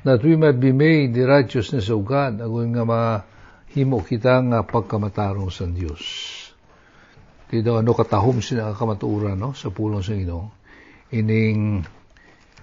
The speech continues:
ikaduhang Korinto, Kapitulo cinco,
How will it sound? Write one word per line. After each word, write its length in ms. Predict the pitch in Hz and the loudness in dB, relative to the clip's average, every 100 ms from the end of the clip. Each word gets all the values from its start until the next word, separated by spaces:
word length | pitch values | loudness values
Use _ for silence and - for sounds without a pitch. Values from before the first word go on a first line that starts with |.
| - | -12
ikaduhang 560 | 101 131 117 120 113 104 | 0 2 6 6 4 2
Korinto, 720 | 117 117 101 - 113 117 117 _ - - _ - - _ - | 2 2 2 0 0 0 -4 _ -20 -20 _ -20 -20 _ -6
Kapitulo 720 | 139 - 127 - 120 110 101 | -6 0 0 2 2 2 0
cinco, 720 | - 156 131 101 - 92 87 | 2 2 4 0 -2 -4 -6